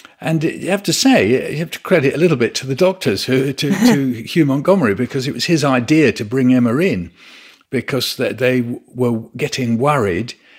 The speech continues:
Speaker 1: in his own terms, that I was brain dead, because what I was doing was staring into the middle distance with a dilated pupil. So he thought that my brain had been damaged.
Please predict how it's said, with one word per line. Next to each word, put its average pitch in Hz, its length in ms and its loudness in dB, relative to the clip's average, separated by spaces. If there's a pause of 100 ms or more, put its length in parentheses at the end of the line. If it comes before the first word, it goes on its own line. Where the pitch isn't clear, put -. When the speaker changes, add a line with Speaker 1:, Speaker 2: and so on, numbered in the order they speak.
(140)
Speaker 1:
in 127 100 -2
his 113 160 2
own 131 240 4
terms, 95 440 -4
that 135 100 -6
I 127 160 -2
was 123 160 -2
brain 139 440 2
dead, 120 340 0
because 110 420 -10
what 143 140 -2
I 131 80 0
was 113 160 -4
doing 107 420 0
was 110 180 -6 (380)
staring 147 680 0
into 113 200 -2
the 120 80 -4
middle 120 220 -2
distance 107 680 -8 (160)
with 120 320 -2
a 123 60 -2
dilated 131 760 0
pupil. 175 520 -2 (560)
So 120 220 -8
he 123 100 -4
thought 143 280 0
that 123 60 -8
my 110 160 -4
brain 139 400 0
had 92 160 -2
been 87 220 -6
damaged. 85 640 -8